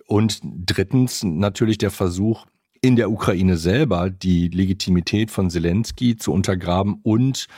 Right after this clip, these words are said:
die, äh, das Mobilisierungsgesetz und all diese ganzen Geschichten, also alles das, was die Kampffähigkeit der Ukraine stärken würde, zu untergraben. Und da hilft der Westen natürlich kräftig mit, wenn,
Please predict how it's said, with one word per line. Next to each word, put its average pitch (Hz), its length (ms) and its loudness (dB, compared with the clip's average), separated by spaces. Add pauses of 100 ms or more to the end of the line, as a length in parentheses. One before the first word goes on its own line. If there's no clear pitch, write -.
(440)
die, 98 280 4
äh, 90 460 0
das 90 220 -4
Mobilisierungsgesetz 95 1000 -2
und 78 100 -12
all 92 160 -4
diese 95 160 -8
ganzen 92 240 -2
Geschichten, 95 400 -2
also 90 200 -4
alles 117 220 -4
das, 113 320 -2
was 92 180 -2
die 92 160 -6 (260)
Kampffähigkeit 104 760 -2
der 90 100 -4
Ukraine 98 600 0
stärken 98 480 -2
würde, 107 340 0 (500)
zu - 160 -4
untergraben. 92 720 0
Und - 460 -4 (540)
da 104 140 -2
hilft 107 300 0
der 92 100 2
Westen 101 240 -2
natürlich 101 340 0
kräftig - 380 -4
mit, 104 240 -2
wenn, 90 380 0